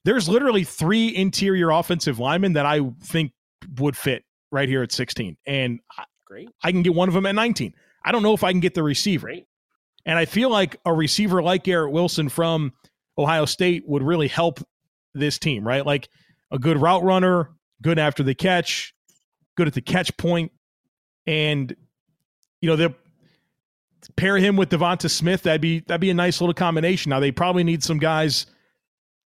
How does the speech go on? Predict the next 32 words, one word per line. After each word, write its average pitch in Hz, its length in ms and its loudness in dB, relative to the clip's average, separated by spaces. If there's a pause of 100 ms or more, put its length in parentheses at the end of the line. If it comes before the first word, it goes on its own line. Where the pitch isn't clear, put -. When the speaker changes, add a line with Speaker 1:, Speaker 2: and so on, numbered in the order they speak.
(300)
Speaker 1:
that 156 160 -2
can 147 100 0
definitely 160 340 0
play 156 300 0
on 156 140 0
the 147 60 0
line 147 160 0
of 135 60 0
scrimmage 165 360 0
as 135 160 0
that 135 200 0
X, - 500 -2
you 143 80 -6
know, 139 200 0
deal 139 260 0
with 151 100 0
some 151 140 -2
of 151 60 0
the 127 40 0
press 147 220 0
contact, 156 460 -2
because 131 200 -2
I 143 60 2
don't 143 140 0
feel 151 160 0
like 143 220 0 (400)
that's 147 160 -2
gonna 151 160 0
be 131 80 2
Garrett 147 240 2
Wilson's 139 520 0 (240)
strength. 170 480 0